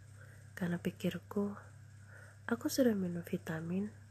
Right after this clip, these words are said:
sudah tidur lelap, sudah makan dengan kenyang.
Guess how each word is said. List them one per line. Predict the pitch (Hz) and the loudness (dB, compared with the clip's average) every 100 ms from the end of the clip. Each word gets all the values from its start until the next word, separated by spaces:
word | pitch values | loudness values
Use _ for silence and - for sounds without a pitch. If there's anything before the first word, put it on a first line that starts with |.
| - - - - - - - - - - - - | -18 -18 -18 -20 -20 -18 -18 -18 -18 -16 -16 -10
sudah | - 185 185 | 0 4 4
tidur | - 180 - 180 | 2 0 0 0
lelap, | 170 165 170 190 - - - - - - - | 2 0 0 -2 -6 -16 -16 -16 -16 -14 -10
sudah | - 185 | 0 2
makan | 175 170 - 180 | 4 2 4 4
dengan | 170 170 | 4 -2
kenyang. | - 165 165 170 175 | -4 -4 -2 0 -2